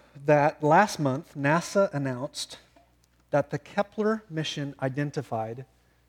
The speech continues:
twelve hundred and eighty-four new planets?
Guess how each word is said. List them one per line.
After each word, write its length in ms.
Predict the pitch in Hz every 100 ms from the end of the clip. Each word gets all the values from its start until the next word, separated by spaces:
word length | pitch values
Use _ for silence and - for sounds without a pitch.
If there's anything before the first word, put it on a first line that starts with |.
| _
twelve 460 | - - 175 190 202
hundred 360 | - 160 156 143
and 120 | 135
eighty-four 680 | 143 143 147 - 123 110 123 135
new 220 | 131 127
planets? 640 | - - 113 101 _ _